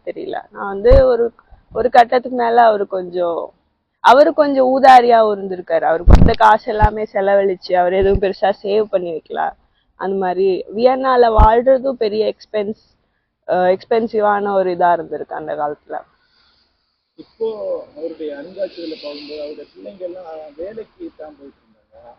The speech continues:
Speaker 1: ம்.
Speaker 2: ஆஹ், மிடில் கிளாஸ் வேலையில தான் இருந்தாங்க தெரியும். அப்ப அவர் ஒண்ணுமே பிள்ளைகளை வச்சுட்டு போகல
Speaker 1: ஆமா.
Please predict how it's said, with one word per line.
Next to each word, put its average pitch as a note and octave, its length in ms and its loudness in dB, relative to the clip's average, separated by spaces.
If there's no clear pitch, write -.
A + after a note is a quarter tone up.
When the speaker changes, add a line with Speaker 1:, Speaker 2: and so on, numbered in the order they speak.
Speaker 1:
ம். F#3+ 320 -8
Speaker 2:
ஆஹ், - 360 -20
மிடில் E3 260 -18
கிளாஸ் E3+ 220 -16
வேலையில D#3 380 -12
தான் C#3 120 -16
இருந்தாங்க B2+ 500 -20
தெரியும். A2+ 320 -20
அப்ப - 160 -20
அவர் D3+ 140 -14
ஒண்ணுமே F3 400 -20
பிள்ளைகளை E3 300 -10
வச்சுட்டு - 260 -20
போகல C3+ 260 -10
Speaker 1:
ஆமா. E3+ 220 -10